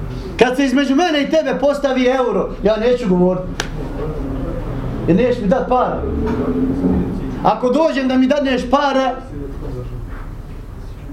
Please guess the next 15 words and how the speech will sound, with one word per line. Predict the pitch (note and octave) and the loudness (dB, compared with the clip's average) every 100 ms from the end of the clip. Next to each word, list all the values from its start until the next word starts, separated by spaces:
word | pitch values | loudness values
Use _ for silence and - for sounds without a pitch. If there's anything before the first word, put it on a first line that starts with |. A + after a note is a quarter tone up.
| C#3+ A#2+ | -10 2
ja | G3+ C4 G3 | 4 4 2
zaglavim. | A3 F3+ D#3 C3+ B2 - - - - - | 0 2 0 0 -6 -14 -16 -16 -12 0
Onda | G3+ A#3 | 4 4
ću | - | 2
sve | G3 D4+ | 2 2
šta | C4+ - | 2 0
ti | C4 | 2
kažeš, | - A3 F#3+ | 2 2 2
ja | F#3+ | 2
ću | F#3 D#3 | 2 2
uradit. | C#3 C#3 C#3 C3 B2+ - - - - - - | 4 4 2 -2 -8 -12 -12 -12 -12 -10 2
Nismo | F3 F3+ G3 | 2 4 2
mi | |
islamska | G#3 G3+ F#3+ F#3 | 2 2 2 2
zajednica. | F#3 F#3 B2+ | 2 2 0